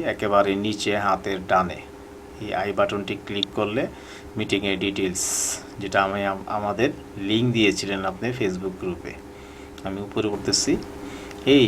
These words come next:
যে এই আইট-, এই আইটেমটি, just এতটুকু আইটেম, এটা আমরা এখন স্টুডেন্টদের দিয়ে দিয়েছি। আমি একজন স্টুডেন্ট, এখন আমি এই আইডিটি আমার অ্যাপস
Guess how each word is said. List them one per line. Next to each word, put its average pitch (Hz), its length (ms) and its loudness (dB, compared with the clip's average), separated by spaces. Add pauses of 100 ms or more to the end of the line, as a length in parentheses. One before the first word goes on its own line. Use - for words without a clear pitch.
যে - 100 -4 (440)
এই 147 80 6 (120)
আইট-, 98 200 2 (160)
এই 156 140 6
আইটেমটি, 92 440 4 (340)
just 123 300 10 (260)
এতটুকু 120 440 2
আইটেম, - 260 -8 (840)
এটা 101 180 2 (120)
আমরা 110 220 6 (220)
এখন 110 260 0 (640)
স্টুডেন্টদের 104 480 0 (100)
দিয়ে 123 200 10
দিয়েছি। 92 340 0 (200)
আমি 107 200 -2
একজন 113 180 0 (160)
স্টুডেন্ট, 151 420 -2
এখন 101 240 -4
আমি 101 160 -2 (260)
এই 104 100 0 (140)
আইডিটি 104 400 -2 (760)
আমার 95 300 0 (500)
অ্যাপস 101 240 4